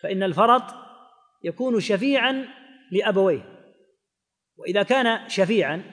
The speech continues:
فهو ناجي، إذا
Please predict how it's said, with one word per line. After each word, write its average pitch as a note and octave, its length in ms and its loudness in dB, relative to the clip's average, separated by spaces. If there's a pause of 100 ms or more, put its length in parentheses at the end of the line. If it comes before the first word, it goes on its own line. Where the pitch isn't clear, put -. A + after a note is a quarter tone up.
(680)
فهو C#4+ 200 0
ناجي، G3+ 400 -2 (680)
إذا F#3 340 -2